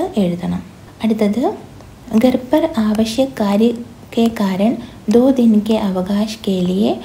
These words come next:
പ്രാചാര്യ മഹോദയ കോ പ്രാർത്ഥനാ പത്ര ലിഖിയേ. വീട്ടിലെ അത്യാവശ്യമായ കാര്യമുണ്ട്, ഒരു, ഏഹ്, കാര്യമുണ്ട്, അതിന് വേണ്ടിയിട്ട് രണ്ട് ദിവസത്തെ ലീവ് വേണം,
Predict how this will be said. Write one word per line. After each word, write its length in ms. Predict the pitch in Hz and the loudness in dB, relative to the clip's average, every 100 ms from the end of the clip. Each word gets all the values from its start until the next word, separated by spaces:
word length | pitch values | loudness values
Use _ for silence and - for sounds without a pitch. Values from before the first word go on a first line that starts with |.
| - - | -16 -8
പ്രാചാര്യ 540 | 220 220 208 226 247 269 | -4 0 0 0 0 2
മഹോദയ 560 | 226 202 202 196 196 | 2 2 0 2 0
കോ 220 | 190 - 262 | -2 -4 -4
പ്രാർത്ഥനാ 640 | 208 196 190 - 196 208 202 | -2 -2 -2 -2 0 0 -2
പത്ര 240 | 185 226 285 | -6 -4 -2
ലിഖിയേ. 500 | 240 175 - 196 180 - - - - 226 | -2 -4 -6 -8 -8 -12 -18 -20 -4 2
വീട്ടിലെ 380 | 233 233 269 262 | 4 4 0 0
അത്യാവശ്യമായ 880 | 220 - 214 226 240 220 190 220 302 | -2 -4 -4 -2 0 2 2 0 0
കാര്യമുണ്ട്, 540 | 262 240 226 208 185 190 | 0 2 2 2 0 0
ഒരു, 260 | 196 208 220 220 | 0 2 0 -2
ഏഹ്, 180 | 196 196 208 | -2 -2 -2
കാര്യമുണ്ട്, 500 | 202 202 202 196 226 | -2 2 2 4 2
അതിന് 280 | 233 208 220 | 0 2 4
വേണ്ടിയിട്ട് 460 | 202 190 196 - | 2 2 -2 0
രണ്ട് 300 | 269 208 208 | 0 4 4
ദിവസത്തെ 560 | 208 190 - 190 190 262 - - - - 196 | 4 2 0 -4 -2 -6 -6 -12 -20 -10 0
ലീവ് 340 | 196 196 208 | 4 4 4
വേണം, 360 | 190 185 196 | 4 2 0